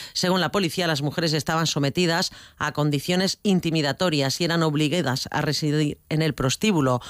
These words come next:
bajo videovigilancia y a consumir sustancias estupefacientes en compañía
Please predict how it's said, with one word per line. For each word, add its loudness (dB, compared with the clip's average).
bajo -2
videovigilancia 0
y 2
a -2
consumir 0
sustancias -2
estupefacientes -2
en 0
compañía 0